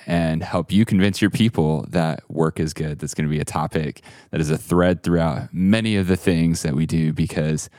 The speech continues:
uh, well, and it's something that's a little countercultural, I think, in today's environment. Uh, but I think it's really important for people to find true meaning and satisfaction and fulfillment in what they do, uh,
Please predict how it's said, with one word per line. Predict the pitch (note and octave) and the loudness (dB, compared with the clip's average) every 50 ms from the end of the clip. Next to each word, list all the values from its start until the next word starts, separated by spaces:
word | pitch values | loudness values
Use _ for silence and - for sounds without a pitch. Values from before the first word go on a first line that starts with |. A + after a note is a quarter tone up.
| - - - - - _ _ - - | -20 -20 -20 -20 -20 _ _ -4 0
uh, | E2+ E2 D#2+ D2+ C#2+ C2 B1 G#1+ | 0 2 2 2 0 -2 -2 2
well, | D#2 G2 G#2 G2 | 4 4 4 4
and | F#2 G2 G2 | 2 2 2
it's | G2+ - - | 0 0 -4
something | - - - - F2 E2 - - F2 | -8 -8 -6 -6 -6 -4 -2 0 2
that's | F2 E2+ - - | 2 2 2 2
a | E2+ | 2
little | E2+ E2 D#2+ - | 4 4 4 2
countercultural, | - F2 E2+ F2 E2 - - F#2+ - - F2+ D#2 D2 D2+ D#2+ F2 G#2+ - | 0 0 2 2 2 4 2 2 2 4 4 4 4 2 0 -2 -2 -2
I | E2+ E2 | -2 -2
think, | D2+ - E2+ D#2 D#2+ | -2 -2 -4 -4 0
in | F2 D#2+ D#2+ | 0 0 0
today's | - - E2 E2 D#2+ D#2 D#2 | 0 -2 -2 0 -2 -2 -2
environment. | E2 D#2+ D2 D2+ D#2 D2+ E2 F2 E2 D#2 D#2 D2+ D2+ - - - - | -2 -4 -2 -2 -2 0 0 0 0 0 -2 -2 -2 -4 -6 -6 -4
Uh, | F2 D#2+ D2 C2+ | -2 -2 -2 -2
but | - D#2 D#2+ | -2 -2 -2
I | D#2+ | -2
think | - - - - | -2 -2 -2 -2
it's | D#2 - - D#2+ | -2 -4 0 0
really | D#2+ D#2 D#2 D2+ | 2 2 2 2
important | C#2+ C#2 C#2+ - - D2+ C#2 C2 D#2+ D2+ - | 0 -2 -4 0 0 0 0 0 -2 -4 -2
for | - D#2 D2 | -2 -2 0
people | - E2+ D#2 - - D2 D2 | 0 -2 0 0 0 -2 -2
to | - - - - D#2 D#2 D#2+ - - - - - - - | -2 -4 -2 0 0 0 -2 -4 -8 -20 -20 -20 -20 -10
find | - - F#2+ F2+ F2 E2+ E2 D#2+ D#2+ - _ - - | -2 0 2 2 2 2 0 -2 -2 -6 _ -12 -10
true | - - F#2 F#2 F#2 F#2 F2+ E2+ - - | -2 2 4 4 4 4 2 0 -2 -4
meaning | - E2 F2 G2 A2 A2+ F2+ D#2 D#2 D#2 | -2 0 2 4 4 4 4 2 0 0
and | D#2 D2 C#2+ D2+ E2 - | -2 -2 -2 -4 -6 -8
satisfaction | - - - E2+ E2 F2 E2+ - - - E2 F2 - - - - G2 E2+ D#2 D2+ D#2 D#2 | -10 -4 -4 -2 0 0 -2 -2 -2 -4 -4 -4 -4 -6 -2 0 0 0 0 0 0 -2
and | F2+ G2+ - D#2 E2 D#2+ E2 E2 | -2 -4 -2 -2 -2 0 -2 -2
fulfillment | - - G2 F2+ - - - F#2+ A2 B2+ G#2+ D#2 - _ - - - - - - _ - | -4 -2 -2 -2 -2 0 2 4 4 4 4 2 0 _ -16 -20 -20 -20 -20 -20 _ -4
in | - F2 F2+ F2 F2 E2+ F2 F2 F#2 F#2 - | -2 0 2 2 2 2 2 2 0 -2 -4
what | - D2+ F2 F2 F2 | -2 0 2 2 2
they | - F2+ F2+ F2+ | 2 0 0 0
do, | E2+ F2 F#2 G2 F2 D#2 - - - - | 2 2 2 2 2 0 -2 -6 -6 -4
uh, | E2 D#2+ D#2 D2+ C#2+ | -2 -2 0 -2 -4